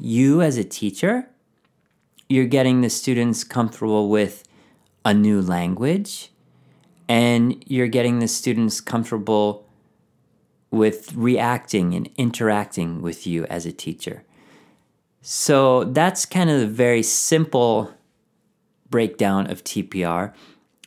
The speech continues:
And I've also used it in my classes. For example, we had a time, uh, with the elementary school students, a little bit older, where after we do some warm-up activities, maybe a game, I had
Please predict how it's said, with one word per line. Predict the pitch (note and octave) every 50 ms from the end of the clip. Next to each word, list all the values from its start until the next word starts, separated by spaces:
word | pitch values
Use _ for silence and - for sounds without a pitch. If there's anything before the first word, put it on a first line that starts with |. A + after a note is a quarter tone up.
| _ -
And | A#2+ A2 A#2 A#2 A2+ G2+
I've | D#2 B2 A#2
also | C3+ D3 C#3+ C#3+ - D3+
used | C#3 C3+ C#3 C3 -
it | C3+ A2
in | G#2
my | A2+ G#2+ A2
classes. | G#2+ - A2+ G2+ G#2 G2+ - - G#2+ G2 -
For | - - G#2
example, | F#2 F2 G#2 F#2+ F#2 - G2+ G2+
we | F#2+ F#2 F2
had | F#2+ G2 F#2+ F#2+ - - - _ _ - -
a | -
time, | - - - G#2 F#2+ F2+ F2+ F#2 F#2 F#2+ F2+ - - - -
uh, | F2+ F2 F2 F2 E2+ E2+ E2+ E2+ E2+ - - -
with | G2 F2 E2+ -
the | F#2+ F#2 F2 F2 - -
elementary | G2+ G2+ F#2+ F2+ F#2 F#2 F#2+ - G2 F2+
school | - - - - E2+ E2
students, | - - - - E2 E2+ F#2+ G2+ G#2 -
a | -
little | F#2+ F2+ D#2+
bit | D#2+ - -
older, | - F2+ F#2+ G2 F#2 E2 E2 F2+ G#2+ A2+ - - - - - - _ _ _ _
where | - F#2 F2+
after | F2+ F2 - - G2
we | F#2 F#2
do | F#2 F2+ F2
some | E2+ - - F#2 F2 F2
warm-up | G2 G2 G2 G2 G2 G2+ F#2+ F#2+ F#2+ - F#2+
activities, | F#2+ F#2 - - - G#2+ F#2+ F2+ F#2 F#2+ F#2+ F2+ F2 F2+
maybe | F2+ F2 F2 E2+ F2 E2
a |
game, | - - D#3+ E3+ E3 E3 D#3+ D#3
I | B2+ A2 G#2
had | F#2 - -